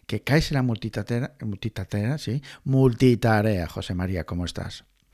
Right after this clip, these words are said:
Multitarea, pisa el freno. La multitarea es igual a ansiedad. Consume bastante más energía, bastante más. Y hoy no es el día, en serio,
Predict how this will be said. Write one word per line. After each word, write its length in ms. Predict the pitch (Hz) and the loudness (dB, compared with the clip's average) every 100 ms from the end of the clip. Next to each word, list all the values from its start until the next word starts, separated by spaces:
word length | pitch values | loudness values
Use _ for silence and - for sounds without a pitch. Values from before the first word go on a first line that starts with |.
| - - - | -16 -12 0
Multitarea, 960 | 135 135 123 123 110 107 98 131 190 - _ _ - - _ - | 4 6 4 2 0 0 0 0 -2 -6 _ _ -20 -20 _ 2
pisa 580 | 139 131 - 131 - _ | 4 4 2 -2 -2 _
el 160 | 113 101 | -8 -8
freno. 460 | - 110 90 - _ _ _ _ _ _ _ _ _ _ - - | -8 -8 -8 -12 _ _ _ _ _ _ _ _ _ _ -16 -8
La 160 | 104 92 | -4 -2
multitarea 520 | 95 - 85 95 120 | -2 -2 0 2 2
es 120 | 110 | 2
igual 280 | 110 110 117 | 2 2 2
a 160 | 135 - _ _ _ - | -2 -4 _ _ _ -12
ansiedad. 680 | 92 80 78 - 80 80 - - - - - | -8 -6 -6 -6 -6 -8 -10 -18 -20 -10 0
Consume 840 | 117 95 - - 240 113 87 - _ _ _ _ - | 2 2 2 4 6 4 0 -8 _ _ _ _ -4
bastante 760 | 123 - - - 87 98 104 110 | 4 4 4 0 0 0 2 2
más 320 | 101 110 - | 4 2 2
energía, 580 | 131 104 - 113 101 - - - | 2 0 -4 -4 -6 -6 -16 -16
bastante 560 | 110 95 - 90 92 113 | -6 -6 -4 -2 -2 -2
más. 260 | 107 95 - - - | -2 -4 -8 -16 -6
Y 140 | 117 | 0
hoy 160 | 107 104 | 2 2
no 140 | 110 | 0
es 140 | 107 110 | 0 0
el 160 | 95 | -2
día, 220 | 104 98 | 0 0
en 80 | 78 | -2
serio, 420 | - 85 95 139 | -4 -4 -4 -6